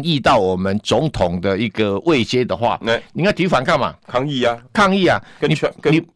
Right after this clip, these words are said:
Speaker 1: 你不但没有抗议，还放在总统府网站上面。嗯。
Speaker 2: 哇嘞。
Speaker 1: 所以十五年来一直放在总统府网站哈。马英九、蔡英文也都没意见。
Speaker 2: 没意见。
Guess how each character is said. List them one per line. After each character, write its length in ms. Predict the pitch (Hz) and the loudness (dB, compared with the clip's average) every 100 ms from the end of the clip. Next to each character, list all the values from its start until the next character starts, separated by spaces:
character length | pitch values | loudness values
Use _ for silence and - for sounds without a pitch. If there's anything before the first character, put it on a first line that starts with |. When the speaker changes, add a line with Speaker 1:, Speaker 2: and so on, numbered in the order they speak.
| _ | _
Speaker 1:
你 100 | - 151 | -8 -4
不 100 | 170 | 0
但 140 | 190 | 0
没 80 | 160 | 0
有 60 | 120 | -2
抗 180 | 156 | -2
议， 60 | 127 | -2
还 40 | |
放 160 | 110 143 | -2 -2
在 80 | 139 | -4
总 280 | - 117 151 | -2 -2 -2
统 160 | - 107 | -2 -4
府 160 | 104 107 | -2 -2
网 200 | 80 73 | -2 -2
站 200 | 104 78 | -2 -2
上 180 | 78 | -6
面。 180 | 67 58 71 | -10 -14 -14
嗯。 340 | 76 71 180 | -16 -14 -6
Speaker 2:
哇 200 | 165 98 | -4 -4
嘞。 340 | 80 78 71 64 - | -4 -6 -6 -10 -14
Speaker 1:
所 160 | - 185 | -2 0
以 20 | |
十 220 | - - | 0 0
五 180 | 247 196 | 2 2
年 160 | 139 135 | 2 2
来 140 | 123 | 2
一 80 | 151 | 0
直 80 | 127 | 0
放 140 | 151 | 2
在 80 | 147 | 2
总 200 | 139 127 | 2 0
统 180 | 113 113 | 2 2
府 40 | |
网 180 | 90 80 | 0 -2
站 220 | 104 85 | -2 -4
哈。 180 | 76 65 58 _ - - _ _ - | -4 -8 -10 _ -20 -20 _ _ -6
马 260 | 123 135 | 0 2
英 100 | 208 | 2
九、 160 | 220 110 | 2 0
蔡 220 | - 151 | 0 0
英 100 | 156 | 2
文 120 | 101 | 0
也 40 | - | -2
都 120 | 127 | -2
没 160 | 104 | -2
意 100 | 113 | -2
见。 260 | 110 - 120 - | -4 -4 -4 -8
Speaker 2:
没 160 | - 85 | -14 -14
意 80 | 110 | -14
见。 180 | 127 | -16